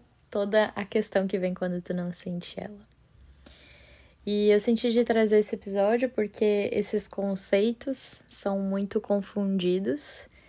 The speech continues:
e distorcidos, e quando a gente entende eles, parece que vira uma chave gigantesca. E a gente es-, a gente percebe, né? Às vezes é uma situação de estar ali sofrendo, e a gente pensa, "Nossa,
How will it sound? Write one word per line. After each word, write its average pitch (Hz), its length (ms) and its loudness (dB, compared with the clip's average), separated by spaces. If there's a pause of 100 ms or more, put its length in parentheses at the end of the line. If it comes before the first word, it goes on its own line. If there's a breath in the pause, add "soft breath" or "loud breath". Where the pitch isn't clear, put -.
(840 soft breath)
e 196 300 2
distorcidos, 190 1000 0
e 190 80 -2
quando 196 320 -2
a 196 60 4
gente 190 420 -4
entende 214 540 -2
eles, 196 840 0
parece 196 380 0
que 196 180 -4
vira 190 240 0
uma 190 160 -4
chave 190 460 -2
gigantesca. 196 1080 0 (840 soft breath)
E 190 80 0
a 190 80 4
gente 190 400 -4
es-, - 200 -10 (400)
a 190 60 -10
gente 196 240 -6
percebe, 196 640 2
né? 190 320 -4
Às 196 160 -6
vezes 196 180 -2
é 202 60 0
uma 196 140 -4
situação 202 320 -6
de 190 80 -4
estar - 200 -4
ali 202 120 -2
sofrendo, 214 1200 2 (1160 loud breath)
e 196 60 -6
a - 20 -6
gente 202 240 -4
pensa, 208 320 -4
"Nossa, 196 1000 -2